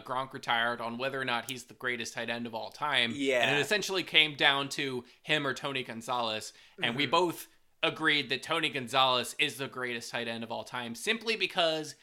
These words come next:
Speaker 1: he was as great as he
Speaker 2: As a
Speaker 1: was
Speaker 2: pioneer.
Speaker 1: for as long as he was.
Speaker 2: Yeah,
Speaker 1: Right
Speaker 2: yeah,
Speaker 1: now,
Speaker 2: right.
Speaker 1: Antonio Brown is the Gronk of divas in that he is putting up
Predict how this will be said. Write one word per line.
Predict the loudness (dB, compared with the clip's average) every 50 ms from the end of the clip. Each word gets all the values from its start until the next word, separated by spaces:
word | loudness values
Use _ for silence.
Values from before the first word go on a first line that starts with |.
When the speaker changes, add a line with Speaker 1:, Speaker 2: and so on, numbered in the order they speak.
| _ _
Speaker 1:
he | _ -2 -2 0
was | 0 -4 -4
as | -6 -6
great | -2 2 2 4 4
as | 2 0
he | -2 0
Speaker 2:
As | 2 2
a | 2
Speaker 1:
was | 4 6
Speaker 2:
pioneer. | 6 6 6 4 2 2 2
Speaker 1:
for | 2 2 2 0
as | -2
long | -2 -2 -2 -2 -2
as | -4 -6
he | -6 -8
was. | -8 -8 -8 -8 -8 -8 -12 -16 -16 -10
Speaker 2:
Yeah, | 4 6 8 8 8 10
Speaker 1:
Right | 10 10 10
Speaker 2:
yeah, | 10
Speaker 1:
now, | 10 10 10 10 8 6
Speaker 2:
right. | 6 4
Speaker 1:
Antonio | 2 2 2 2 4 6 6 4 4
Brown | 4 4 4 4 6 4 2 -2 -4 -10 -16 -20 -20 -20 -20 _ _ 6
is | 6 6 6 6 2
the | -2 -4 -4
Gronk | -2 4 6 6 6 6 4 2 0 -4
of | -6 -6 -6 -6
divas | -6 -4 -2 0 0 0 0 -2 -4 -8 -14 -8 -6
in | -4 2
that | 6 6 6 6 4
he | 2 2
is | 2 0 0
putting | -2 -2 0 0 0 0 0
up | 0 -2 -2